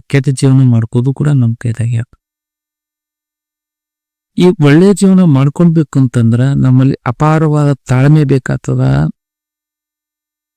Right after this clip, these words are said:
ಪ್ರಯತ್ನ ಬೇಕಾಗ್ತದ ಮತ್ತು ಅಪಾರವಾದ ನಮ್ಮ ಉತ್ಸಾಹನೂ ಬೇಕಾಗ್ತದ.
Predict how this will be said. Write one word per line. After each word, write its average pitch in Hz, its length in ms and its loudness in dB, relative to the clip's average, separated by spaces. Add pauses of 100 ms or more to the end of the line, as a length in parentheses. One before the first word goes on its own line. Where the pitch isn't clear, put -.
(280)
ಪ್ರಯತ್ನ 135 460 0
ಬೇಕಾಗ್ತದ 135 640 -2 (1300)
ಮತ್ತು 123 520 0 (440)
ಅಪಾರವಾದ 139 720 0 (1200)
ನಮ್ಮ 123 480 2 (920)
ಉತ್ಸಾಹನೂ 147 680 0
ಬೇಕಾಗ್ತದ. 117 580 -6